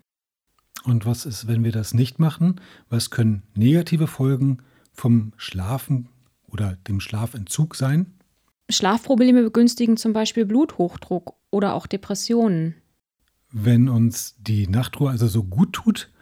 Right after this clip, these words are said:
Speaker 1: was hält uns von dieser Einschlafzeit ab, beziehungsweise von der Nachtruhe? Abgesehen davon, dass es natürlich Berufe gibt, äh, mit Nachtschichten oder was ich, wenn ein Pilot, äh, über verschiedene Zeitzonen hinwegfliegt.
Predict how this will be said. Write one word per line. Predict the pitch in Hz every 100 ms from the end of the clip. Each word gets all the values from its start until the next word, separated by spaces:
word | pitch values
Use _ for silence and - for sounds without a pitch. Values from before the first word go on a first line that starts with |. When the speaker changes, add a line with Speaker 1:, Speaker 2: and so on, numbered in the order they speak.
| _ - _ _ -
Speaker 1:
was | 131 151
hält | 151 151
uns | 135
von | - 127 120
dieser | 110 110 - _
Einschlafzeit | - 135 160 - 131 - - 123 120 -
ab, | - 151 - - _
beziehungsweise | 107 - 127 123 104 107 95 - _ _
von | 110
der | 101
Nachtruhe? | 101 - 110 104 98 - - _ _ _ -
Abgesehen | 143 143 123 131
davon, | 127 - 123
dass | 117 110
es | 110
natürlich | 117 120 110 -
Berufe | 123 139 120
gibt, | 120 117 -
äh, | 117 110
mit | 104 101 110 113
Nachtschichten | 120 - - 139 - 127
oder | 113 110 104
was | 110
ich, | 117 117
wenn | 101
ein | 98
Pilot, | 117 120 131 127 - - - - _ -
äh, | 113 113
über | 117 117 107
verschiedene | 120 - 131 120
Zeitzonen | 123 123 - 113
hinwegfliegt. | 107 107 - - 101 - -